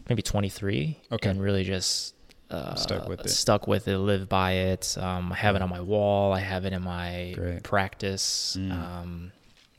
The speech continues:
Speaker 2: Yeah.
Speaker 1: Just knowing that both things go hand in hand. I,
Speaker 2: Yeah.
Speaker 1: and it almost stems to, like, just promoting health because
Speaker 2: Sure.
Speaker 1: they are so married together.
Speaker 2: Totally.
Speaker 1: Um, and yeah, that's,
Speaker 2: Yeah.
Speaker 1: that's been with me.
Speaker 2: Love it. Great answer.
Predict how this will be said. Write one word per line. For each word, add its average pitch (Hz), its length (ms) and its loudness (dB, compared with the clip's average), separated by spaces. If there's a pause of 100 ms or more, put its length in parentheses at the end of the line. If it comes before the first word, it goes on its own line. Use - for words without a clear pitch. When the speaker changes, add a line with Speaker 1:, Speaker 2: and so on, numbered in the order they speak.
(300)
Speaker 2:
Yeah. 85 180 -4 (220)
Speaker 1:
Just - 160 -8
knowing 90 280 2
that 90 200 0
both 90 200 2
things 87 220 -2
go 87 140 0
hand 82 200 -2
in 82 100 -2
hand. 82 340 -4
I, 147 220 2
Speaker 2:
Yeah. 85 120 -2
Speaker 1:
and 117 180 -4
it 127 160 2
almost 160 360 6
stems 98 240 0
to, 95 80 -2
like, 90 140 -2
just - 140 -6
promoting 95 360 -2
health 87 320 -4
because 92 400 -2
Speaker 2:
Sure. 107 220 2 (160)
Speaker 1:
they 104 100 8
are 98 160 8
so 101 160 0
married 90 340 0
together. 98 480 0 (120)
Speaker 2:
Totally. 87 340 -2 (260)
Speaker 1:
Um, 90 680 2 (100)
and 90 120 0
yeah, 113 260 2
that's, - 640 -4
Speaker 2:
Yeah. 90 180 0
Speaker 1:
that's - 180 -6
been 90 160 -6
with 95 180 -4
me. 95 240 -6 (140)
Speaker 2:
Love 92 180 2
it. 82 100 -6 (360)
Great 95 160 4
answer. 90 320 2